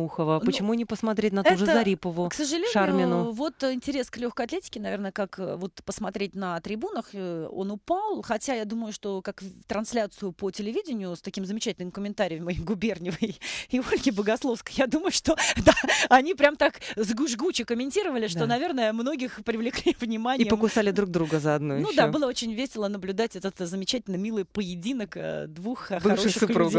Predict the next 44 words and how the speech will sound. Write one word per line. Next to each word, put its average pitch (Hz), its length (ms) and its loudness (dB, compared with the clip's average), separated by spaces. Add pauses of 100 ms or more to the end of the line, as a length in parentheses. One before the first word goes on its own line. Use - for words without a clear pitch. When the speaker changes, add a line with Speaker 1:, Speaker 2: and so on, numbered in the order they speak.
Speaker 2:
людей, 175 40 2
да. 170 200 6
Speaker 1:
да. 190 60 0 (200)
Speaker 2:
Ну, 202 60 0
в - 20 2
Speaker 1:
Мгм. 269 100 6
Speaker 2:
общем, 294 220 0
поэтому 311 340 4
я 311 180 2
вот 294 100 -4
с - 60 -8
удовольствием 269 380 2
посмотрела 247 480 -2
по - 160 -10
телевизору 247 540 -2
это, 165 400 -4
но, 214 500 -2
э, 202 160 0
может 240 220 -4
быть, 220 100 -8
действительно, 226 400 -4
легкую 196 300 -4
атлетику - 400 -8
уже 190 180 -8
многие 202 400 -4 (160)
предпочитают. - 540 -2
Вот - 160 -8
я 240 120 2
честно 247 340 -2
скажу, 127 460 -8
есть 214 220 -6
такой 170 220 -10
момент. 165 360 -8
Я 196 160 -2
очень 196 240 -4
люблю 147 220 -8
легкую 127 280 -12
атлетику. - 420 -16 (580)
Но 196 140 -2
я 226 220 2
была 202 380 0 (260)
в, 180 60 -10
э, 170 260 -2 (120)
Лондоне, 214 540 -4